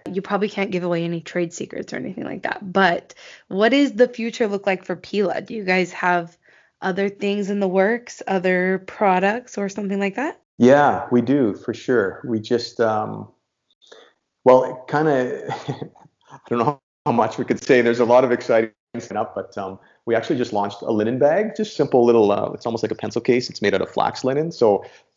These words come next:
Speaker 2: you know, getting into things like that, more sustainable ways to, um, you know, carry your, your products, your, your cords, your, your chargers, that type of thing. So earphones. So that's a small thing, but on, on the, on the larger scale, just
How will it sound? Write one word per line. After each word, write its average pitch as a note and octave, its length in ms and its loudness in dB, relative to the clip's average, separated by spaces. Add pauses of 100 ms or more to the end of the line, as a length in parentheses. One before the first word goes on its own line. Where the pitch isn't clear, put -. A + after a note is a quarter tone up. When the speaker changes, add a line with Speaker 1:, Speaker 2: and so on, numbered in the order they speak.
(100)
Speaker 2:
you C3+ 120 -2
know, G2+ 220 2
getting A#2+ 220 4
into A2 160 -2
things G#2 240 0
like F#2+ 140 0
that, F#2 180 2
more F#2+ 120 -6
sustainable F#2+ 480 -6
ways F2+ 240 -4
to, F2 520 -8
um, E2 360 -8 (160)
you A2 60 -2
know, F#2 100 0
carry F#2 380 2
your, F2+ 420 -4
your G2 120 -8
products, E2+ 560 -2
your, F2 200 -12 (340)
your - 140 -12
cords, F2 640 -2
your, F2 200 -10 (300)
your - 180 -12 (540)
chargers, F#2+ 540 -2
that F2+ 200 2
type A2+ 340 0
of A#2+ 100 2
thing. F3+ 300 4
So G#2 500 4
earphones. G#2+ 880 0
So G#2+ 180 6
that's A2+ 220 6
a B2+ 40 2
small C3 340 2
thing, A#2 240 -2
but B2+ 220 2
on, A#2 240 -6
on C3+ 160 -4
the, A2+ 320 2
on C3 100 0
the B2 80 4
larger C3+ 300 4
scale, A2 440 -2
just - 300 -12